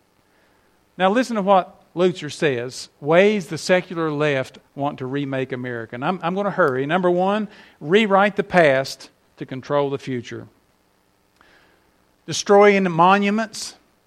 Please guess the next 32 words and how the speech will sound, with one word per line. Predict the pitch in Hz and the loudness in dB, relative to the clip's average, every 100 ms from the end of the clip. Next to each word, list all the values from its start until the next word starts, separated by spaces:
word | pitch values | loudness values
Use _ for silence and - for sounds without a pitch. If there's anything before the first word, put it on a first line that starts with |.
| _ _ _ _ _ | _ _ _ _ _
The | 151 | -10
sixteen | - 220 - - - 208 196 170 | -4 -2 -2 -4 -2 -2 0 2
nineteen | 175 202 214 - 185 185 | 2 2 -4 -4 -2 -2
Project, | - 175 185 165 175 180 | -2 2 2 2 -2 -2
have | 156 147 | -4 -2
you | 165 | 0
all | 151 | 0
heard | 139 165 160 | 0 -2 -2
about | 156 156 - | -2 -2 -2
that? | 156 151 - _ _ _ _ | -4 -4 -8 _ _ _ _
This | 180 190 | -2 -2
is | 151 | -4
one | 151 190 | -4 -4
project | - 160 147 135 143 | -2 0 0 0 -4
that | 143 - 143 | -6 -12 -14
the, | 175 - - | -16 -14 -14
the | 139 | -8
past | - 180 175 170 | 2 2 2 -2
administration | 156 151 147 - 165 165 143 127 | -6 -6 -6 -4 -2 -2 -6 -8
banned. | 123 156 151 127 113 110 - - _ _ _ _ - | 2 2 2 -2 -8 -14 -18 -20 _ _ _ _ -18
The | - | -8
sixteen | 220 - 202 190 | -8 -6 -4 0
nineteen | 196 175 185 | -2 -2 -6
Project | 165 175 170 175 | -2 -2 -2 -4
was | 151 | -6
a | 135 | -8
project | 147 156 151 160 165 | -4 -4 -2 -6 -4
by | 135 | -4
the | 131 | -4
New | 131 151 | -6 -8
York | 160 160 175 | -4 -6 -6
Times, | - 151 123 123 147 - | -2 0 0 -6 -10 -16